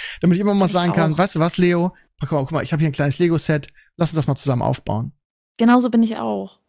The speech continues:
Speaker 2: Weißt du,
Speaker 1: Ja.
Speaker 2: das, ich find's aber nicht schlimm, weil es ist, weiß ich nicht, was haben wir damals feuchten Händedruck gekriegt? So, hast toll gemacht, schön, drei Einsen auf dem Zeugnis, weiter geht's, keine Ahnung.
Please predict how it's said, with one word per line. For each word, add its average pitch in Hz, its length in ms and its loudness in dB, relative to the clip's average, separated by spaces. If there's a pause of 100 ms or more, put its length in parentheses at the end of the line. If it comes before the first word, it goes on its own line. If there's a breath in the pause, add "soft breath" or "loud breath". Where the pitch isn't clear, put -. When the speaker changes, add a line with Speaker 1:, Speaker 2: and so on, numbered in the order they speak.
Speaker 2:
Weißt 196 240 -2
du, 220 40 4
Speaker 1:
Ja. 156 100 2
Speaker 2:
das, 220 160 -2 (300 loud breath)
ich 220 140 -6
find's 311 200 -8
aber - 180 -10
nicht 254 200 -6
schlimm, 254 420 -2
weil 220 460 -4 (120)
es 220 220 -8
ist, - 380 -10
weiß 220 320 -6
ich 233 140 -6
nicht, 175 240 -6 (200)
was 220 240 -8
haben 247 160 0
wir 240 300 -4 (260)
damals 233 340 2
feuchten 247 340 -2
Händedruck 226 440 0
gekriegt? 180 420 -12
So, 190 60 -6
hast 202 140 -4
toll 240 200 -2
gemacht, 165 340 -6
schön, 202 400 -2
drei 190 200 0
Einsen 208 280 -2
auf 185 80 -4
dem 175 100 -10
Zeugnis, 165 420 -6
weiter 180 220 -2
geht's, 180 260 -6
keine 180 200 -6
Ahnung. 180 220 -4